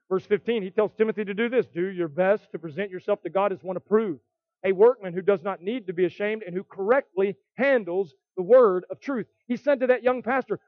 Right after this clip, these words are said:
"Make sure it is of utmost importance that you correctly handle the word of truth." Why?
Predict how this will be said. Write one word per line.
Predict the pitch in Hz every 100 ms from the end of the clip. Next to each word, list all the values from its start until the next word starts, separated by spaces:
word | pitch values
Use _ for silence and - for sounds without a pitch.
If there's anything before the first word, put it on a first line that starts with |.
| -
"Make | 254 277
sure | - 285 311
it | 247
is | 233 185
of | 208 _
utmost | 285 320 269 285 277 226
importance | 214 269 330 254 202
that | 226 -
you | 190
correctly | - 233 320 - 226
handle | 214 320 294 214 185 _ -
the | 208
word | 262 294 294 247
of | 208
truth." | - 311 240 _ _ _
Why? | 208 330 349 254